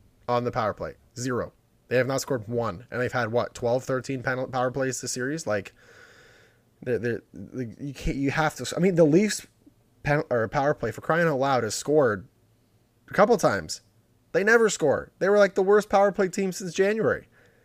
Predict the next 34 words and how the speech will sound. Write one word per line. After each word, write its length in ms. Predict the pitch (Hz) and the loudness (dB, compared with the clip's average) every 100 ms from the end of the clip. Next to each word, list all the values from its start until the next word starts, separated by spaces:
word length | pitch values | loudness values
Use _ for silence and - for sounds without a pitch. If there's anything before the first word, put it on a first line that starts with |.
| _ _ _ _ _ _ _ | _ _ _ _ _ _ _
Or 100 | 143 | -2
since 200 | 147 160 | -2 0
February 340 | 185 190 151 92 | 2 2 2 2
or 60 | |
whatever 220 | 104 110 | 0 -2
it 40 | 95 | -4
was. 140 | 87 | -6
They 80 | 143 | -6
started, 440 | - 165 180 165 | 0 2 2 0
started 280 | - 185 151 | -2 -2 0
hot 160 | 151 156 | 0 0
and 100 | 143 | 0
they 40 | |
were 140 | 143 123 | -4 -4
so 220 | - 180 | 0 2
bad. 340 | 156 175 127 | 2 2 0
Like, 140 | 71 107 | -2 -4
February, 400 | 175 170 175 123 | -2 0 2 0
end 140 | 147 | 0
of 60 | 160 | -2
February, 280 | 156 160 107 | -2 -2 -2
they 80 | |
were 140 | 131 - | -4 -4
awful. 400 | 113 143 165 69 | -2 -2 -4 -8
They 120 | 95 | -4
were, 80 | 120 | -4
like, 160 | 120 107 | -4 -6
last 360 | 107 131 151 | -10 -8 -8
in 60 | 151 | -6
the 80 | 143 | -6
N 100 | 143 | -6
H 160 | 135 | -2
L 200 | 151 98 | -2 -2
forever. 540 | - - 131 147 107 | -4 -6 -4 -2 -6